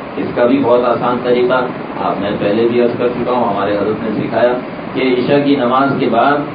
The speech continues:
اور وتر سے پہلے دو رکعت سنت کے بعد دو رکعت اور پڑھ لو، اس میں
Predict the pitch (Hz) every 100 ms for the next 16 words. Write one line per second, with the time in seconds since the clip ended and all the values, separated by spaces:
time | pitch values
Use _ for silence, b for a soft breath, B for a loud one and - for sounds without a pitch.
0 | - - - - 120 127 147 127 127 110
1 | 110 117 98 - - - - 110 131 135
2 | 131 123 123 123 131 120 120 120 139 -
3 | - - - 117 131 139 139 139 117 117
4 | 117 113 113 120 120 - - - - 110
5 | 127 135